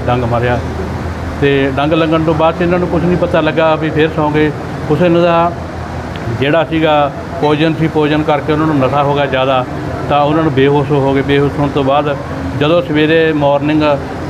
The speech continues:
ਚਾਰ ਵਜੇ ਉਹ ਉੱਠੇ, ਚਾਰ ਵਜੇ ਉੱਠਣ ਤੋਂ ਬਾਅਦ ਉਹਨਾਂ ਨੇ ਮੁੰਡਿਆਂ ਦੇ ਨਾਲ ਸਾਥੀਆਂ ਨੇ ਜਦੋਂ ਉਹਨੂੰ ਉਠਾਇਆ ਤੇ ਵੀ, "ਸਿਮਰਨਜੀਤ ਉੱਠ।" ਤੇ ਉੱਠ ਖੜਿਆ। ਕਹਿੰਦਾ ਵੀ, ਸਿਮਰਨਜੀਤ ਕਹਿੰਦਾ, ਕਹਿੰਦਾ, "ਜੀ, ਮੈਨੂੰ ਚੱਕਰ ਆ ਰਹੇ ਨੇ।" ਕਹਿੰਦੇ, "ਚੱਕਰ ਆ ਰਹੇ ਨੇ?" ਤੇ ਕਹਿੰਦੇ ਵੀ, "ਮੇਰੇ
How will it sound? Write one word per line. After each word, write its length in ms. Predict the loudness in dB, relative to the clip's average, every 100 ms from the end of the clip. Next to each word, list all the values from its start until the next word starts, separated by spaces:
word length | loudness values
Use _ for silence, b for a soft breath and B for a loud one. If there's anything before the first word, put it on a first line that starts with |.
| 0
ਚਾਰ 240 | 2 2
ਵਜੇ 240 | 0 2
ਉਹ 240 | 2 2 2
ਉੱਠੇ, 380 | 0 0 0 0 -6 -8 -2
ਚਾਰ 200 | 0 2
ਵਜੇ 80 | 0
ਉੱਠਣ 240 | 0 -2
ਤੋਂ 160 | 0 0
ਬਾਅਦ 200 | 0 0
ਉਹਨਾਂ 200 | 0 2
ਨੇ 100 | 2
ਮੁੰਡਿਆਂ 320 | 2 2 0
ਦੇ 100 | 0
ਨਾਲ 240 | 2 0 0
ਸਾਥੀਆਂ 380 | -2 -2 -2 0
ਨੇ 80 |
ਜਦੋਂ 180 | 0 0
ਉਹਨੂੰ 160 | 0 0
ਉਠਾਇਆ 400 | 2 2 2 0 -6 -8 -8 -8 -2
ਤੇ 280 | 0 0 0
ਵੀ, 140 | -2 0
"ਸਿਮਰਨਜੀਤ 460 | 2 2 0 0
ਉੱਠ।" 400 | 0 0 0 0 -2 -8 -8 -2
ਤੇ 60 | 0
ਉੱਠ 160 | 2 0
ਖੜਿਆ। 240 | -2 0 0
ਕਹਿੰਦਾ 340 | 0 0 0
ਵੀ, 380 | 2 2 2 0 -2
ਸਿਮਰਨਜੀਤ 420 | 0 0 0 -2
ਕਹਿੰਦਾ, 420 | 0 0 2 0 0 -6 -10 -6
ਕਹਿੰਦਾ, 200 | -2 0
"ਜੀ, 120 | 2 2
ਮੈਨੂੰ 180 | 2
ਚੱਕਰ 320 | 0 -2 0 0
ਆ 100 | 0
ਰਹੇ 140 | 0
ਨੇ।" 160 | 0 -2 -6 -6 -8 -8 -8 -6 -6 -4
ਕਹਿੰਦੇ, 180 | 0 0
"ਚੱਕਰ 340 | 0 -2 0
ਆ 120 | 2 2
ਰਹੇ 140 | 0
ਨੇ?" 180 | 0 0
ਤੇ 160 | 0 0 0
ਕਹਿੰਦੇ 200 | 0 2
ਵੀ, 100 | 2
"ਮੇਰੇ 380 | 2 2 2